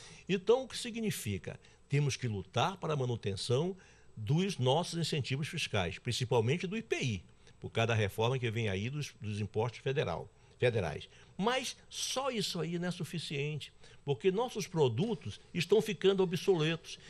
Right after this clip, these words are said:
Então, nós temos que ir buscar novos produtos, novos P P Bs, para modernizar a nossa estrutura de produtos aqui da Zona Franca de Manaus e adaptá-los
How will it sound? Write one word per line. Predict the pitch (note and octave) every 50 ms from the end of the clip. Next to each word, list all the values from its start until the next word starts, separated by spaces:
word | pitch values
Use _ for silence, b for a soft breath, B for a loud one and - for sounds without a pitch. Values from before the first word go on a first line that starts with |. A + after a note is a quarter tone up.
| B B
Então, | - F#3+ G#3
nós | G#3 G3+ F3 C#3+
temos | - - A#3 C4+ C4+ B3+ G3+ -
que | - - E3
ir | D3+ C#3 C3 B2+ -
buscar | C3+ C3 C3+ A#2+ - - - A#2+ A#2+ A2+ A2+
novos | A#2 A#2+ C#3 E3+ F#3 G3 G#3+ A#3+ C4 D4+ C#4 B3 G#3 G#3 D#3
produtos, | - F3 C#3+ C3+ A#2 G2+ A2+ C#3 D#3 D#3+ - - D#3 - B B B B B -
novos | E3+ G#3 A3 A3+ A#3+ B3 C4 C4 B3+ A3+ G#3+ G#3+ G3 -
P | - - F3+ -
P | - D#3+ D3
Bs, | B2 G#2+ C#3 E3 G3 A3 A#3+ - - B B B B B
para | - G3 G#3 G#3+ G#3+
modernizar | A3 A#3 B3 B3+ A#3+ G#3 A3 G#3 G3+ F#3+ F#3 D#3 A#2+ D3+ D#3 E3+ F3 F3+ B B B B B
a | - E3+ E3
nossa | E3+ F3+ F3 F3 F#3+
estrutura | F3 E3 - - G3 F3 F3 - - D#3+ E3 E3 E3+ F3 F3 b b b b b b b b b - - - - -
de | - D3
produtos | D#3 E3+ E3+ E3 D3+ B2 C3 C3+ C#3+ C#3+ - - -
aqui | D3+ C#3 - - D#3
da | D3 C#3+
Zona | A2+ C3+ C3 B2+
Franca | A#2 - B2 A2+ A2 A#2
de | A#2+
Manaus | B2 C#3 C3+ A#2+ B2 D#3+ G3+ G#3+ B B B B B -
e | G3+ A#3
adaptá-los | A#3+ G#3+ G3 G3 G3 F#3+ - D#3 - - C3+ C3+ D3 D3+ D3+ E3 - -